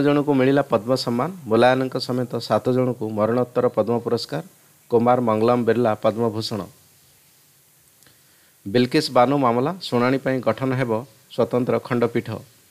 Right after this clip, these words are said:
ଚାରି ବିଚାରପତିଙ୍କୁ ପଦୋନ୍ନତି ଦେବାକୁ ସୁପ୍ରିମକୋର୍ଟ କଲେଜିୟମଙ୍କ ସୁପାରିଶ।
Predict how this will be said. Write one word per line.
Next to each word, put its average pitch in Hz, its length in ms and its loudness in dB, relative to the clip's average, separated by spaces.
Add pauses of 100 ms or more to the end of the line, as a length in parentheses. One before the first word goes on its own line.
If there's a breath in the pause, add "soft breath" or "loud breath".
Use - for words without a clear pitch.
(1500 soft breath)
ଚାରି 135 260 4
ବିଚାରପତିଙ୍କୁ 131 760 0
ପଦୋନ୍ନତି 131 580 2
ଦେବାକୁ 123 380 2
ସୁପ୍ରିମକୋର୍ଟ 123 580 -4
କଲେଜିୟମଙ୍କ 117 600 2
ସୁପାରିଶ। 113 460 -2